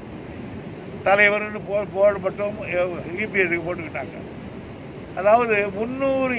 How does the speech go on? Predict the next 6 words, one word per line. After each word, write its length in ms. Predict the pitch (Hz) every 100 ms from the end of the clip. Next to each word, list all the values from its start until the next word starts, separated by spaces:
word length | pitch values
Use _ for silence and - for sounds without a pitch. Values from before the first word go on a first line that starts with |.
| 220
ஏரிகள் 360 | 220 190 202 180 143 - - - - - -
தூர்வாரப்படும் 840 | - 254 220 202 196 143 180 175 185
சொன்னார். 380 | 156 165 156 143 - - - - - - - - -
நான் 240 | 170 180
எழுந்து 240 | 185 226 226
கேட்டேன், 420 | 190 196 180 135